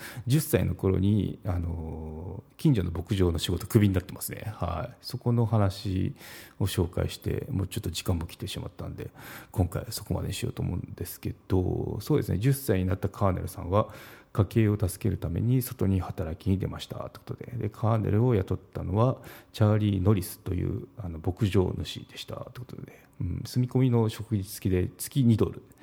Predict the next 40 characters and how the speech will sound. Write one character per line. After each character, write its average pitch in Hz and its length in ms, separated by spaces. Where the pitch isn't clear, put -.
ま 117 60
あ、 - 20
今 117 200
の 87 60
価 87 140
値 - 140
だ 82 100
と 131 480
四 92 220
千 90 220
五 82 100
百 85 240
円 90 100
と 92 120
い 110 180
う 92 80
条 85 260
件 - 320
で、 95 280
あ 95 80
の、 85 340
働 90 320
き - 120
に 85 60
出 92 100
た 85 100
ん 85 100
で 95 80
す - 80
け 143 80
ど、 120 80
ク - 120
ビ 87 100
に - 40
な - 80
り - 60
ま - 180
す - 140
っ - 20
て。 - 60